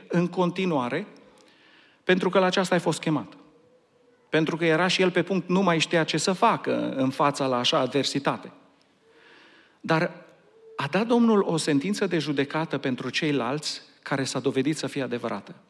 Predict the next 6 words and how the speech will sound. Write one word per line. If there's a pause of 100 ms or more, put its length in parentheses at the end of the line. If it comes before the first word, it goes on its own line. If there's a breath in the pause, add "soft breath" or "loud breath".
(160)
Și
a
spus
Domnul
așa: (2000 loud breath)
„Ă,